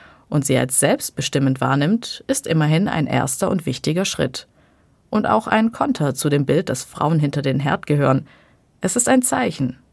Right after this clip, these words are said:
wenn auch ein kleines. In seiner kurzen Amtszeit hat Johannes der Dreiundzwanzigste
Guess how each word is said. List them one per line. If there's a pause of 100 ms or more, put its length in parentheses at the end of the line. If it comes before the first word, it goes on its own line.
(160)
wenn
auch
ein
kleines. (840)
In
seiner
kurzen
Amtszeit
hat
Johannes
der
Dreiundzwanzigste